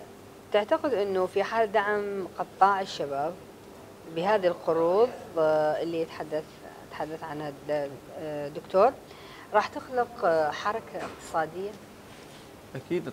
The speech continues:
Speaker 2: طبعا، لأن اللي حيقدم، آه، هو عنده فكرة
Speaker 1: نعم.
Speaker 2: لإطلاقها في شيء، أكيد هو ما فكرة اعتيادية مثل ما يشتغلون عليها الكل، لأن هو إذا قدم مشروع عادي مثل ما موجود فشيء أكيد راح ينرفض،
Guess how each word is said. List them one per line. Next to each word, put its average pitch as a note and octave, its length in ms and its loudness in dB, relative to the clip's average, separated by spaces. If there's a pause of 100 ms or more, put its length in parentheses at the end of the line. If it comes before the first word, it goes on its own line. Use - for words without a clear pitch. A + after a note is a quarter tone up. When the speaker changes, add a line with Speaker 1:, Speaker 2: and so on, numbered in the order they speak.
Speaker 2:
طبعا، C#3+ 280 6
لأن A#2+ 400 0
اللي B2+ 180 -2
حيقدم، D#3+ 640 2 (260)
آه، A#2 500 0 (460)
هو C3 80 4
عنده C3+ 220 4
فكرة B2 440 2 (300)
Speaker 1:
نعم. B2 140 -2
Speaker 2:
لإطلاقها B2 800 2
في - 120 -10
شيء، D#3 140 6
أكيد D#3+ 240 0
هو D#3+ 180 6
ما D3 260 4
فكرة B2+ 540 6 (180)
اعتيادية C3 460 4
مثل B2+ 220 0
ما A#2 200 2
يشتغلون A#2 380 0
عليها A2+ 260 2
الكل، C3 260 0 (500)
لأن C#3 100 6
هو D3+ 120 12
إذا C#3 100 6
قدم D3+ 280 6
مشروع C#3 520 6
عادي D3 180 8
مثل C#3 200 0
ما C#3 120 4
موجود C3+ 260 2
فشيء E3 300 -2
أكيد F3 140 2
راح D3+ 80 6
ينرفض، C3+ 340 4